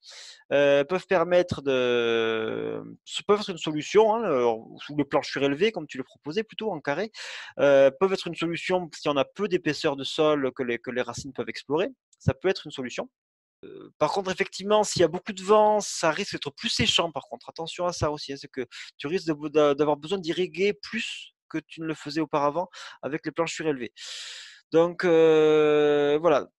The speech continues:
Ça peut être une, ça peut être une solution, mais, euh, c'est pas, pas forcément sûr. Après, si c'est vraiment très superficiel, la zone, euh, la zone où le, où les racines ne peuvent pas passer,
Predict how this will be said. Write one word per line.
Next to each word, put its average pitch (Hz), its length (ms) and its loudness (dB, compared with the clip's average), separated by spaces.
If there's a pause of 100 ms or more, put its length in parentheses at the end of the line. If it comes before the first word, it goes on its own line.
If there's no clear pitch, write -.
Ça - 220 2
peut 233 140 4
être 254 180 2
une, 202 480 2
ça 190 120 2
peut 226 120 2
être 240 140 0
une 220 60 -8
solution, 220 680 2
mais, 196 380 4
euh, 170 420 8
c'est - 260 -2
pas, 180 640 6
pas 185 180 0
forcément 175 360 -2
sûr. - 160 0
Après, 233 240 2
si - 340 -2
c'est 220 160 0
vraiment 196 320 2
très - 300 -2
superficiel, 214 720 0
la 165 140 6
zone, 160 360 2
euh, 139 180 0
la 131 140 2
zone 139 260 -2
où 135 160 -6
le, 110 260 -4
où 120 140 -12
les 131 80 0
racines 131 300 -10
ne - 20 -8
peuvent 123 240 -14
pas 127 80 0
passer, 135 340 0